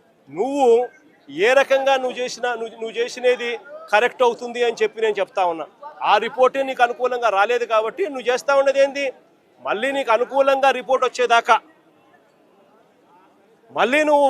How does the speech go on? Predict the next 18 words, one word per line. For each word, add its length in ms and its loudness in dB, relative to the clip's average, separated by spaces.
వక్రభాష్యం 640 2
చెబుతూ 280 -4
మళ్ళీ 320 0
నువ్వు, 220 8
నీవు 480 0
నీకు 160 -6
నచ్చిన 400 -2
వ్యక్తిని 380 0
మళ్ళా 160 0
వేసుకొని 500 0
దాంట్లో 320 4
నుంచి 220 -6
మళ్ళీ 140 2
ఎంక్వైరీ 380 -2
చేయాలని 320 0
ప్రయత్నం 320 -4
చేస్తా 260 -2
ఉన్నాం. 200 -4